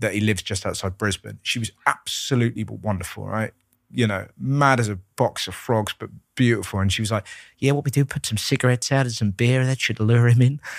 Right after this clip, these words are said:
Like, so, and, like, she puts this big jacket on me. She goes, "Yeah,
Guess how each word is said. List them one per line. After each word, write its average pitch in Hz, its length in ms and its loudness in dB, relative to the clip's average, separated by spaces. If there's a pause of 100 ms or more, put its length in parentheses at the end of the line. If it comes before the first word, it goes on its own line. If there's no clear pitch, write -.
(300)
Like, 123 140 2
so, 127 220 2
and, 131 120 -2
like, 131 120 4
she 127 140 0
puts - 320 0
this 123 140 2
big 147 300 2
jacket 131 380 2
on 139 180 -2
me. 143 320 0
She - 120 -10
goes, 107 200 -2
"Yeah, 131 160 0